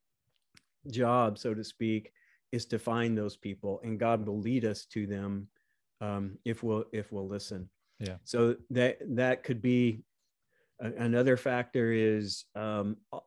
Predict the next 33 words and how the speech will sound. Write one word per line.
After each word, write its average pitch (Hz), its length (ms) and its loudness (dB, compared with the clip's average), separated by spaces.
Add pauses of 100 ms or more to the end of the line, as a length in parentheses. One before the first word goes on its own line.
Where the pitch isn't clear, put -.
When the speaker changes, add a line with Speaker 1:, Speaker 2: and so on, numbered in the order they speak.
(100)
Speaker 1:
a - 60 -6
lot 120 460 4
of 139 80 -2
times 143 680 -2
it's 117 160 -6
people 131 380 -2
that 113 340 -2
have 110 200 -4
really 117 300 2
gotten 110 320 -2
to 117 120 -4
the 101 160 -2
end 107 140 0
of 120 80 0
themselves. 117 680 -2 (760)
So, 113 680 2 (320)
um, 104 640 -2
they 113 120 2
may 127 280 4
not 123 220 2
be 120 120 0
wealthy. 131 640 0 (300)
They 110 120 -2
may 120 280 4
be, 110 500 0 (480)
um, 101 500 -2
on 120 220 4
the 123 80 4
street. 131 420 0
They 113 100 -2
might 113 280 0
be 104 100 -6
homeless. 131 600 2